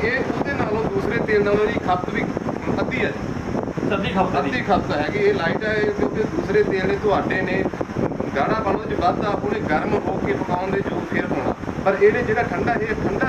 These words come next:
Speaker 1: ਹੀ ਪਕਾਉਣ ਦੇ ਯੋਗ ਹੈ।
Speaker 2: ਓਕੇ, very good, ਬਹੁਤ ਵਧੀਆ ਗੱਲ ਦੱਸੀ ਤੁਸੀਂ ਵੀ ਜਿਹੜਾ ਕਿ ਇਹ ਜਿਹੜੀ ਤੇਲ ਦੀ ਮਾਤਰਾ, ਤਾਂ ਤੇਲ ਬਾਰੇ ਤੁਸੀਂ ਜਾਣਕਾਰੀ ਦਿੱਤੀ ਹੈ ਵੀ ਇਹ ਪਕਾਉਣ ਦੇ ਯੋਗ ਹੀ ਹੈ ਜੀ, ਹੈ ਨਾ? ਤਾਂ ਇਹ ਬਹੁਤ ਵਧੀਆ ਜਾਣਕਾਰੀ ਦਿੱਤੀ। ਤਾਂ ਲਓ ਜੀ, ਜੇ ਕਿਸੇ ਵੀਰ ਨੇ, ਅਹ, ਤੇਲ ਲੈਣਾ ਹੋਵੇ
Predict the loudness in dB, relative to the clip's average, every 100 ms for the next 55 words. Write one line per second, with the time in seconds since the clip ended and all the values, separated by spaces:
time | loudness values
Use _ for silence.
0 | 0 0 0 0 0 -2 -4 -4 -4 -4
1 | -2 -2 -4 -2 -4 -4 -4 -2 -2 -2
2 | -2 -2 0 0 0 -2 0 -2 0 -2
3 | 0 0 2 2 2 0 -2 -2 -2 -2
4 | -2 -2 -4 -4 0 2 2 2 0 0
5 | 2 4 4 2 -2 -2 -4 -4 2 4
6 | 4 0 0 0 0 0 -2 -2 -4 -4
7 | -2 -2 2 2 2 0 0 2 0 2
8 | 0 0 0 0 0 0 -2 -2 -2 2
9 | 4 4 4 4 2 0 2 2 2 2
10 | 4 2 0 -2 -2 0 0 0 -2 -2
11 | -4 -2 -2 0 -2 0 0 0 0 2
12 | 2 0 0 0 0 0 -2 -2 -4 -2
13 | 0 2 2 0 0 0 2 0 0 0
14 | 2 0 0 -2 0 0 0 4 6 6
15 | 2 2 0 0